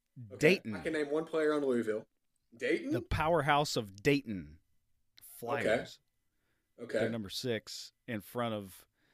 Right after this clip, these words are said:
Speaker 2: uh, the team that shall not be named. At number seven.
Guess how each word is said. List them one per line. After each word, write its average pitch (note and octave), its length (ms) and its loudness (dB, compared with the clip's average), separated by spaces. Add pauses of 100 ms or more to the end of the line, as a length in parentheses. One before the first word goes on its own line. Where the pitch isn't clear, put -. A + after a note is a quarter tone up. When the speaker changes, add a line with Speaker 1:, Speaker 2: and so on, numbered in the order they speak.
(500)
Speaker 2:
uh, G2+ 320 -4 (280)
the G2+ 120 -8
team A2 280 -6
that F#2+ 120 -10
shall G#2 220 -6
not G2 180 -8
be G2 100 -8
named. F#2+ 440 -10 (1200)
At F#2 120 -12
number F2+ 240 -10
seven. F#2 440 -10